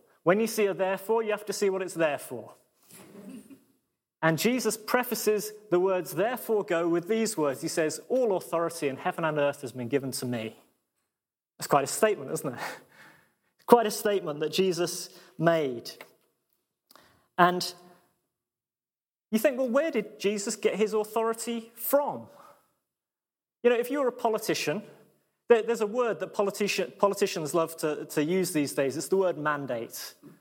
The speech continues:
Have you ever heard anybody say that? "Well, we have a mandate." What they mean is this, that "I got enough votes to say this, therefore I'm gonna do it." And you think, "Well, what, what was Jesus' mandate?" I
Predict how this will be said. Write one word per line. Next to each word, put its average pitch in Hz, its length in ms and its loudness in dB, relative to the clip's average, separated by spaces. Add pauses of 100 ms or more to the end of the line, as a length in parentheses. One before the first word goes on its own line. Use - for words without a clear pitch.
(200)
Have 165 80 -10
you 202 60 6
ever 208 120 2
heard 202 160 0
anybody 196 240 -2
say 185 160 -2
that? 175 200 -2
"Well, 170 100 -2
we 175 120 2
have 147 120 0
a 131 40 -6
mandate." 139 420 -2
What 240 80 4
they 226 80 0
mean 208 180 -2
is 170 120 -2
this, 180 240 -2
that - 240 -4 (760)
"I 233 80 8
got 233 140 2
enough 214 260 -4
votes 180 440 0
to - 160 -4
say 156 280 2
this, - 480 -6
therefore 160 480 2
I'm 147 160 -4
gonna 143 360 -2 (540)
do 147 140 4
it." 127 220 -6 (960)
And 214 120 4
you 240 60 2
think, 269 140 0
"Well, 262 180 0 (140)
what, 247 260 0
what 320 140 0
was - 240 -2 (200)
Jesus' 240 580 0
mandate?" 131 500 -2
I - 100 -20